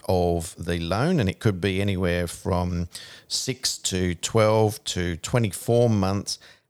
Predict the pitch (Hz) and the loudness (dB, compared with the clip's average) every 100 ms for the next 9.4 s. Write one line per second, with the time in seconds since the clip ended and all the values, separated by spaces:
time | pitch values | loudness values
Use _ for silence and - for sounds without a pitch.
0 | - 101 101 104 101 98 - - 101 - | -4 -4 -2 -4 -4 -2 -2 -2 -4 -4
1 | 120 139 147 120 107 76 - 95 - - | -2 0 0 0 -2 -2 -4 -4 -4 -8
2 | - - - 117 117 113 95 87 95 98 | -10 -8 -2 2 4 2 -2 0 2 4
3 | 107 110 113 107 90 101 104 101 92 92 | 2 4 4 4 4 4 6 4 2 0
4 | 82 90 104 120 - - - 104 107 82 | 0 0 2 0 -2 -6 -4 0 -2 0
5 | 92 95 98 95 98 90 95 - 101 95 | 0 0 -2 -2 -2 -2 -4 0 0 0
6 | 87 90 - - 98 98 95 82 95 95 | -2 -2 -4 -2 -2 0 -2 0 0 2
7 | 95 87 80 87 85 87 85 - 87 90 | 2 2 0 -2 0 -2 -2 -4 -2 -2
8 | 90 - 90 90 87 87 - - 98 85 | -2 -6 -2 0 0 -2 -6 -10 -8 -8
9 | - 85 85 | -6 -4 -2